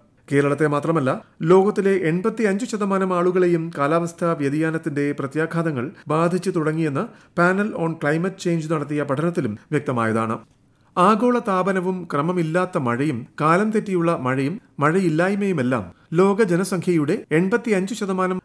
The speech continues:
മനുഷ്യരുടെയും ജീവിതത്തെ പ്രതികൂലമായി ബാധിച്ചതായാണ് പഠനം പറയുന്നത്. ചൈനയിലും ജർമ്മനിയിലും ബെൽജിയത്തിലും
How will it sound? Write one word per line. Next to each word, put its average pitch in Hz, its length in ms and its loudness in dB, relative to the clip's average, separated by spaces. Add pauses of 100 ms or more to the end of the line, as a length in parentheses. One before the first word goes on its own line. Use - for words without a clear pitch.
(100)
മനുഷ്യരുടെയും 175 720 0
ജീവിതത്തെ 170 460 0 (340)
പ്രതികൂലമായി 202 600 2
ബാധിച്ചതായാണ് 147 1040 0
പഠനം 131 340 -2
പറയുന്നത്. 107 460 -2 (400)
ചൈനയിലും 143 540 0
ജർമ്മനിയിലും 139 600 -2
ബെൽജിയത്തിലും 135 640 -2